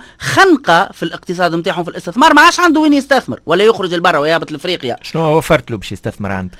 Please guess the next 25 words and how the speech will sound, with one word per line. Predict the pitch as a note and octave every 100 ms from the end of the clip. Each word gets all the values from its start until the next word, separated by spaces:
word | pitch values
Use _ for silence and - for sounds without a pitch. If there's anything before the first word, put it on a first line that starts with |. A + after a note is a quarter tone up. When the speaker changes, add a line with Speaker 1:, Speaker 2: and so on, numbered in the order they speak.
| -
Speaker 1:
هذا | - F4 A#4 G4
Speaker 2:
في |
Speaker 1:
شيء | E4 E4+
Speaker 2:
الظرف | -
Speaker 1:
لازمك | D4 -
Speaker 2:
اللي | C#3
Speaker 1:
توفر. | G#3+
Speaker 2:
انت | D3
عايش | C#3 C#3 C#3 -
فيه. | C3+ A2+
Speaker 1:
اليوم، | A3+ A3+ B3+ F#4 D#4 E3+ E3+
اليوم | F3 B3 A#3 C3 - _
تطمينات | A#3+ A#3+ A3+ A#3 A#3 F#3+ -
من | F3+
رئيس | G3 G#3 G#3+
الجمهورية | G#3 F3 G3 F3 F#3+ A3+ C#4+ - _ _ _
والدبلوماسية | C3+ F3 F3 G#3+ B3 A#3+ - A#3
الاقتصادية | - A3 G#3+ G3 G#3 F#3
متاعك | A#3+ C4+ C4 _ _ _
تخليهم | - D#3 A3+ G3+
يجوا | F3 D#3+ A3
باش | G#3 F#3+
يستثمروا | - F#3+ D#3 C3+
حتى | A#3+ A#3+ G#3
بتطمينات. | - G#3 G#3 G#3 D#3